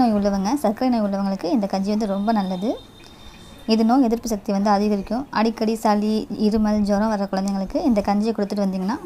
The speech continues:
நோய் எதிர்ப்பு சக்தி வந்து அதிகரிக்கும். குழந்தைங்க ஆரோக்கியமாகவும் இருப்பாங்க. கண்டிப்பா இந்த கஞ்சியை try பண்ணி பாருங்க. Try பண்ணி பார்த்துட்டு எப்படி இருந்துச்சுன்னு கமெண்ட்ல சொல்லுங்க. இந்த video உங்களுக்கு பிடிச்சிருக்கும்னு நினைக்கிறேன். பிடிச்சிருந்தா like பண்ணுங்க, share பண்ணுங்க. மறக்காம sweet home தமிழ் சேனலை subscribe பண்ணுங்க. Thank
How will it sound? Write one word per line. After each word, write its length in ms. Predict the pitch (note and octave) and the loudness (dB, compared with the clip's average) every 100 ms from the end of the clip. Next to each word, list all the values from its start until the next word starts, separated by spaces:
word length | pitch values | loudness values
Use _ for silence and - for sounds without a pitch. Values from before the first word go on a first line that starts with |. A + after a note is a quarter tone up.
| A3 | 0
நோய் 180 | B3 G#3 | 2 0
எதிர்ப்பு 240 | A3 A3+ | -4 -6
சக்தி 180 | G#3 G3+ | -6 -4
வந்து 140 | G3 G3 | -2 -2
அதிகரிக்கும். 480 | F#3 F#3+ F#3 A3+ - - - - - A3+ | -2 -6 -4 -6 -6 -12 -20 -20 -6 2
குழந்தைங்க 300 | A#3 A#3+ G#3 | 2 2 2
ஆரோக்கியமாகவும் 480 | G3+ A3 A3 G#3 G#3+ | 2 2 2 2 2
இருப்பாங்க. 320 | G3 G3 F3+ G3+ F#4+ - - - - - - | 0 -2 -4 -4 -6 -10 -20 -20 -20 -8 0
கண்டிப்பா 280 | A3+ A3+ D4 B3 | 0 4 4 4
இந்த 100 | G#3 | 2
கஞ்சியை 220 | G#3 A3 C4 | 0 0 0
try 100 | G3+ G3+ | 0 2
பண்ணி 140 | G3 G3 | 0 0
பாருங்க. 240 | F#3+ A3 D4 | -2 -2 0
Try 100 | A#3+ A#3+ | 0 2
பண்ணி 140 | A3+ G#3+ | 0 0
பார்த்துட்டு 260 | G3+ G#3 | 0 -2
எப்படி 140 | F#3+ G3+ | 0 0
இருந்துச்சுன்னு 320 | F#3 - D#4 | 0 -4 0
கமெண்ட்ல 260 | G#3 F#3+ F3+ | 2 2 -2
சொல்லுங்க. 220 | F#3 F#3+ - A3+ | -4 -6 -2 0
இந்த 120 | A3 A3+ | 2 2
video 180 | C4 B3+ | 2 2
உங்களுக்கு 280 | G3+ G3+ A3 | 0 -2 -4
பிடிச்சிருக்கும்னு 380 | G3+ F#3+ G#3 G3 | -4 -2 -2 -2
நினைக்கிறேன். 280 | F#3 A3+ D4+ | -2 -4 0
பிடிச்சிருந்தா 400 | A3+ A#3+ A#3 A#3+ | -2 0 0 2
like 160 | G#3 - | 0 -2
பண்ணுங்க, 200 | G3+ G3+ G#3+ | -2 -2 0
share 180 | G3 G3 | -2 -2
பண்ணுங்க. 220 | G3 F#3+ A3+ - - - A3+ | -4 -4 -8 -12 -18 0 2
மறக்காம 400 | B3 B3 B3 - | 4 2 2 0
sweet 200 | A3+ - | -4 -2
home 140 | A#3 G#3 | -2 -2
தமிழ் 200 | G3+ G3 | -2 -2
சேனலை 220 | F#3+ A3+ A#3+ | -4 -4 -4
subscribe 340 | A3+ G#3 G3+ F3+ | -4 -8 -8 -8
பண்ணுங்க. 200 | F#3+ - - _ _ - - - | -8 -10 -14 _ _ -20 -12 -6
Thank 180 | B3+ | -6